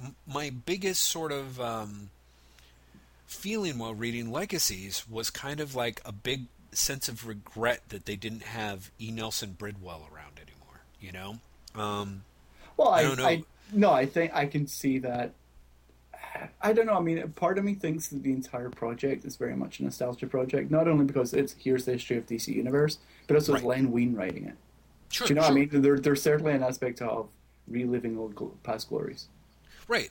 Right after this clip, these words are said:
Speaker 1: and, and, and I think on the one hand, Wein does a great job, and B, Wein, uh, has, like,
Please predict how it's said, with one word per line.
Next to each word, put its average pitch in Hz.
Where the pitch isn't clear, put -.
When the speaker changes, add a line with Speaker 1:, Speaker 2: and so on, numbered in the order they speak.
Speaker 1:
and, 151
and, 147
and 139
I 120
think 139
on 117
the 110
one 107
hand, 135
Wein 104
does 104
a 104
great 101
job, 101
and 104
B, 110
Wein, 110
uh, 95
has, 110
like, 104